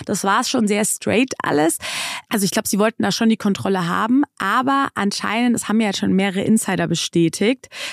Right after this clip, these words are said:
zumindestens behauptet das die britische Boulevardzeitung The Sun, dass dahinter eigentlich ein großes Projekt steht,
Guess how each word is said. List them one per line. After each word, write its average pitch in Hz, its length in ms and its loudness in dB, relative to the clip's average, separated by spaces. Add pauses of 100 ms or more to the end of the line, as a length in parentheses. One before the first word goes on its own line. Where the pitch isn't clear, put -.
zumindestens 196 580 0
behauptet 185 400 -2
das 180 160 0
die 165 140 0
britische 175 640 -2
Boulevardzeitung 170 680 0
The 170 80 2
Sun, 175 460 2 (440)
dass 196 200 -2
dahinter 208 480 2
eigentlich 180 320 0
ein 190 60 -2
großes 170 260 -4
Projekt 170 400 0
steht, 180 320 -2